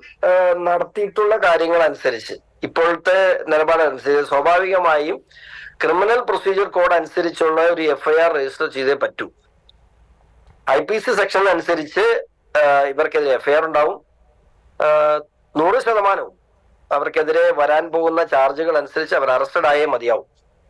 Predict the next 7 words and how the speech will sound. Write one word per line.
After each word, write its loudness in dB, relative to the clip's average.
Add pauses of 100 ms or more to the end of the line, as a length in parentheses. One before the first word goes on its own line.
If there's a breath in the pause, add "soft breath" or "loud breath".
(160)
അതാണ് 2 (220)
ഞാൻ, 0 (140)
ഞാൻ 2
പറഞ്ഞില്ലേ, 0
ഞാനത് 0
വ്യക്തിപരമായി 0
കാണുന്നതല്ല. 0